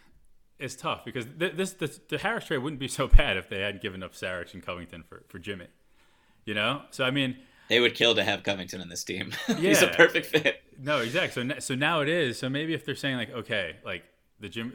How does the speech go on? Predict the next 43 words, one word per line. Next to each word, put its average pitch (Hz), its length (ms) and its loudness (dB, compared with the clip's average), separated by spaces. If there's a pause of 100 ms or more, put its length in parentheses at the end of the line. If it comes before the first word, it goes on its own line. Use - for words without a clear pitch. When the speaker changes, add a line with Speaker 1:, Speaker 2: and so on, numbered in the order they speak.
Speaker 1:
we, 113 160 -4
we 113 140 -6
made 117 260 -2
this 117 160 -10
mistake 104 380 -6
with 92 80 -10
Jimmy. 90 360 -10 (320)
Let's 110 120 -10
cut - 180 -2
our 107 100 2
losses 90 540 -4 (140)
and 107 200 -6
let's 101 200 -12 (880)
bring 113 200 -4
in 107 100 -2
a 101 40 -6
guy 95 280 0
who 104 120 -12
probably 95 400 -4
f-," - 120 -14 (200)
'cause 139 120 -2
we, 226 140 -6
we've 170 200 -10
talked 156 240 -4
a, 110 80 -6 (100)
a 98 60 -12
few 107 160 -14
times 98 300 -6
about 95 240 -6
how 90 100 -6
Tatum 117 380 -6
would 85 100 -14
be 82 80 -12
such - 180 -16
a 90 40 -16
perfect - 340 -16
fit 87 220 -12
with 87 160 -16 (460)
Embiid 90 600 -10
and, 85 340 -10
uh, 80 280 -8 (100)
and 87 140 -16
Simmons. 95 540 -8